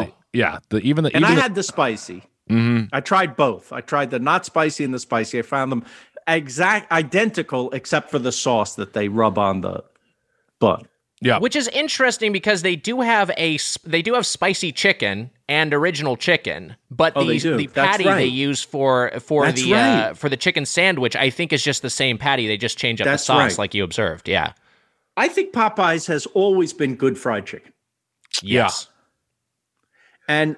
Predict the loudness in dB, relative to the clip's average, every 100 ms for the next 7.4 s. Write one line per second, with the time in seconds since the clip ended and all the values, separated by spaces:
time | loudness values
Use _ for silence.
0 | -2 0 0 0 0 2 0 -2 -6 -8
1 | -6 -2 0 0 0 -2 -2 -4 -2 -2
2 | 0 0 2 2 -2 -2 -2 -4 0 0
3 | 2 2 0 -2 -6 -14 _ _ _ -8
4 | -4 0 2 2 0 -2 -2 -2 -8 _
5 | _ _ -10 -6 -2 2 2 2 2 0
6 | 2 -2 0 -2 -2 -4 -4 -2 0 0
7 | 0 0 2 2